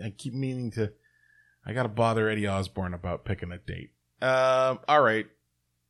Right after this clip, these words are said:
That's it. Find me on your social media. My name is Kingdom everywhere. Join the Patreon. Buy some fucking t-shirts, whatever. I'm gonna go to bed so that the cat can walk around. <sighs>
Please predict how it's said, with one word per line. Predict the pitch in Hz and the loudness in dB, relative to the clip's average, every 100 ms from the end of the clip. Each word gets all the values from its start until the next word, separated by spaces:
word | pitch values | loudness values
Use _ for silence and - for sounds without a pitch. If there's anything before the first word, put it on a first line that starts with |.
| - | -2
That's | 131 127 113 | -2 0 0
it. | 107 104 _ _ _ _ - | 0 -2 _ _ _ _ -6
Find | 117 120 | -2 0
me | 120 120 | 0 -2
on | 120 | -2
your | 113 | -2
social | 127 117 123 | 0 0 0
media. | 110 104 104 104 95 | -2 -2 0 0 0
My | 98 107 | -2 -2
name | 107 107 | -4 -6
is | - | -6
Kingdom | 104 98 95 95 - | -4 -4 -4 -4 -6
everywhere. | 98 95 95 95 92 - _ - _ _ _ - | -6 -6 -4 -4 -4 -6 _ -20 _ _ _ 0
Join | 127 127 | 2 2
the | |
Patreon. | 110 117 113 110 110 107 107 104 | 0 -2 -2 -4 -4 -4 -4 -4
Buy | 120 120 | -2 -4
some | - | -6
fucking | - 101 - | -6 -6 -8
t-shirts, | - 98 - 95 92 - | -8 -6 -4 -6 -6 -6
whatever. | 101 101 92 92 85 | -4 -2 -2 -4 -6
I'm | 95 | -6
gonna | 98 95 | -6 -6
go | 98 | -6
to | |
bed | 90 101 98 | -4 -2 -2
so | 90 95 | -4 -8
that | - | -8
the | |
cat | 92 101 95 - | -10 -6 -6 -6
can | 92 | -8
walk | 90 90 90 | -6 -6 -6
around. | 92 90 90 90 - _ - - - - - - _ _ _ _ _ _ _ _ | -6 -4 -6 -8 -12 _ -20 -20 -20 -20 -20 -20 _ _ _ _ _ _ _ _
<sighs> | - | -8